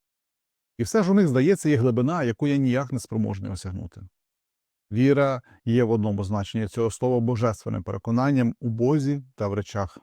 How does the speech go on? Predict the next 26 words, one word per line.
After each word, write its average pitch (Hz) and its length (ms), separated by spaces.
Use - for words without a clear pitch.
Божих, 127 600
іншому, 127 640
тісно 110 320
пов'язаному, 123 640
але 107 200
не 107 120
зовсім 104 360
тотожньому, 135 640
божественним 170 500
переконанням 156 560
щодо 147 280
невидимого 131 500
і 131 40
вічного 117 400
світу. 101 440
І 120 80
у 120 100
цьому 208 300
значенні 131 640
я 117 160
зараз 104 420
розгляну 98 540
її. 101 400
І 120 60
зараз 208 360
я, 185 280